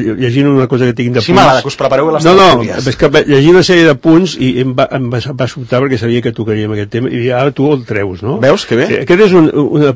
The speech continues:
Speaker 1: una cosa que va dir el Friedrich Hayek, que era un economista molt important, no? Austríac.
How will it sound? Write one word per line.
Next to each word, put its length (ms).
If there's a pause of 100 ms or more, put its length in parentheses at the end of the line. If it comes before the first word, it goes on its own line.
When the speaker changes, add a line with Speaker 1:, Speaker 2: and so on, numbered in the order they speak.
Speaker 1:
una 160
cosa 260
que 80
va 120
dir 180
el 100
Friedrich 460 (120)
Hayek, 400
que 120
era 200
un 220
economista 760
molt 180
important, 480
no? 120
Austríac. 400